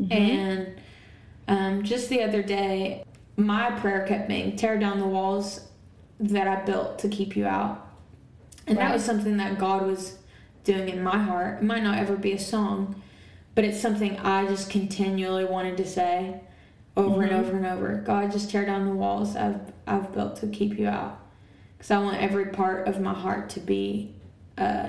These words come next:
Speaker 2: you to have access to."
Speaker 1: Yeah.
Speaker 2: You know, even the parts that I'm not aware of.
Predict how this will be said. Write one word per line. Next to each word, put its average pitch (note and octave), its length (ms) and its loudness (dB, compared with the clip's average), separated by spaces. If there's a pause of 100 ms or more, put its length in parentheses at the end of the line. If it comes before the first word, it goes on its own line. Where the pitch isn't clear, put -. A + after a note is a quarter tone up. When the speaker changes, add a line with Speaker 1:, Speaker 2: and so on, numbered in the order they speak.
(120)
Speaker 2:
you G3 200 2
to F#3+ 60 -6
have F3 160 -6
access G#3 580 -6
to." - 180 -8 (720)
Speaker 1:
Yeah. G3 220 -2 (280)
Speaker 2:
You G3+ 160 4
know, F#3+ 260 0 (120)
even G#3+ 280 2
the G3 60 -2
parts G3 320 -2
that G3 220 0
I'm F#3+ 120 0
not F#3+ 220 -2
aware F#3+ 320 -2
of. - 260 -4